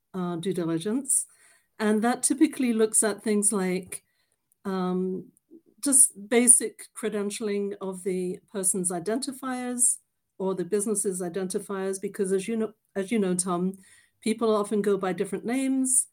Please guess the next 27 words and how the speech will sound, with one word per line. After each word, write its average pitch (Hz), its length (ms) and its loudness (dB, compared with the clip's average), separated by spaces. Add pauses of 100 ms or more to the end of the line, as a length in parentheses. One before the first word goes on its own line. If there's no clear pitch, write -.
(140)
Companies 214 600 0
transact 196 520 -2
businesses 190 640 0
un-, 196 320 -4
their 190 180 -4
business 202 380 2
under 208 300 2 (160)
several 202 360 -2
different 202 300 -4
names 185 320 -2
in 185 80 -2
many 180 160 -2
cases. 185 640 -2 (640)
And 202 420 2
the, 202 160 -2 (160)
the 202 280 0
company 262 420 -2
name 226 320 0
or 175 160 0
business, 214 360 0 (160)
uh, 190 220 -6
person's 220 460 -2
name 190 320 0
that 196 160 -4
we 185 80 -2
get 196 180 -2
originally 185 720 -2